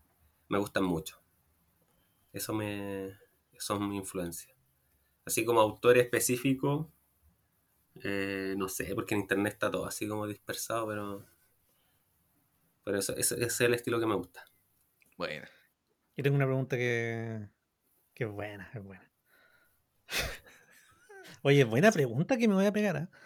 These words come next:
Speaker 2: Ese preámbulo.
Speaker 1: <laughs> Le pone un redoble
Speaker 3: Yo la
Speaker 1: de tambores.
Speaker 3: verdad que quiero destacar el punto álgido que va a ser mi, mi siguiente pregunta.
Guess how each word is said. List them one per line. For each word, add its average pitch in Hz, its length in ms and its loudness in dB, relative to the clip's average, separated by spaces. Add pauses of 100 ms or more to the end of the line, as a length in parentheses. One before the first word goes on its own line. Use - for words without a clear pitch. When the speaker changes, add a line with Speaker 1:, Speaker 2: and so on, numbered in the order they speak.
(220)
Speaker 2:
Ese 202 360 8
preámbulo. 123 760 10 (440)
Speaker 1:
<laughs> - 560 0 (1000)
Le 110 120 4
pone 127 180 12
un 120 100 10
redoble 113 320 8
Speaker 3:
Yo 131 60 12
la 127 100 12
Speaker 1:
de 127 60 10
tambores. 120 280 6
Speaker 3:
verdad 160 100 -6
que - 0 - (400)
quiero 123 580 4
destacar 120 360 2
el 127 120 4
punto 127 300 0
álgido 135 340 4
que 131 100 2
va 131 60 2
a - 20 0
ser 131 140 -4
mi, 127 380 -2 (520)
mi 156 100 -4
siguiente 135 280 0
pregunta. 110 240 0